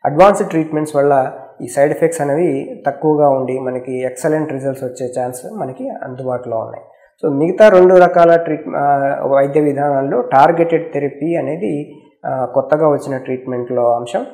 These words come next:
టార్గెటెడ్ థెరపీ అంటే ఈ కీమోథెరపీ వల్ల వచ్చే సైడ్ ఎఫెక్ట్స్ అనేవి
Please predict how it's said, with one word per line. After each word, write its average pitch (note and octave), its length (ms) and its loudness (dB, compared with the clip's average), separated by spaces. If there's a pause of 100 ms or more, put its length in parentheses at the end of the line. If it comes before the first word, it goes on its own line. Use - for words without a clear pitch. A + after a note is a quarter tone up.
(360)
టార్గెటెడ్ G3+ 540 4
థెరపీ F3 320 2
అంటే E3+ 380 2
ఈ D#3 120 -6
కీమోథెరపీ F3 800 2
వల్ల D#3 240 2
వచ్చే C#3+ 320 -2
సైడ్ C3+ 240 -2
ఎఫెక్ట్స్ C3+ 340 -6
అనేవి C#3+ 340 -2